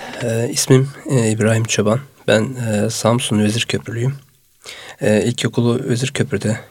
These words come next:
e, okudum. Daha sonra Amasya Büyük Ağa Hafızlık Kur'an kursuna geçtim. E, bin dokuz yüz doksan iki doksan dört yıllar arasında hafızlığımı, e, tamamladım. Daha sonra Amasya İmam Hatip Lisesi'ne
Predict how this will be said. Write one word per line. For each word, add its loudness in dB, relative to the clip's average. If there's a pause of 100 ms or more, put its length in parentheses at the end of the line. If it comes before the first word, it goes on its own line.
(140)
e, -4 (200)
okudum. -2 (400)
Daha 0
sonra -2
Amasya 0 (160)
Büyük 0
Ağa 2
Hafızlık -4
Kur'an -2
kursuna -2
geçtim. -4 (840)
E, -2 (100)
bin 2
dokuz -4
yüz -2
doksan 0
iki 0
doksan 0
dört 2
yıllar -4
arasında -2 (420)
hafızlığımı, 0 (160)
e, 0 (120)
tamamladım. 0 (560)
Daha 6
sonra 4
Amasya 4
İmam 6
Hatip -4
Lisesi'ne 0